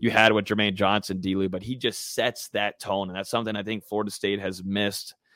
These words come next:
in a long while, and he, and he keeps it respectful. You know, there's a guy, there's guys, you know, we've, we've heard stories of Timmy Jernigan, we've heard of Telvin Smith. These guys can be chippy at times, and things get heated, but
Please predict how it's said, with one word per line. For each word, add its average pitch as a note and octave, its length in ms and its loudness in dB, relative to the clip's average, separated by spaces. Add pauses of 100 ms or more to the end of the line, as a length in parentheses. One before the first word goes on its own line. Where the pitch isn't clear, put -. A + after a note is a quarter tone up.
(580)
in D#3 100 4
a D#3 60 10
long B2+ 300 12
while, B2+ 360 12
and D3 220 6
he, D3+ 180 8
and D#3 80 6
he D#3 120 6
keeps E3+ 320 4
it D3+ 80 8
respectful. - 760 2
You G2+ 100 -4
know, G#2+ 100 2
there's C3 200 6
a C3+ 60 2
guy, A2 340 8
there's A2+ 240 4
guys, G#2 400 6
you A2+ 120 2
know, C3 40 2
we've, C3 320 -2
we've C3 160 2
heard G2+ 200 2
stories F#2 320 -2
of E2+ 80 -8
Timmy F2+ 240 -6
Jernigan, E2+ 400 -8
we've F2+ 120 -10
heard G2 220 -2
of F2 80 -14
Telvin F2+ 340 -4
Smith. F2 440 -10 (440)
These - 100 -20
guys C3+ 340 4
can C#3+ 160 -6
be B2+ 160 0
chippy G#2+ 500 4 (180)
at G#2 200 -2
times, G2+ 400 -2
and F#2+ 120 -8
things G#2 280 -4
get F2+ 120 0
heated, G#2 380 4
but G#2+ 220 2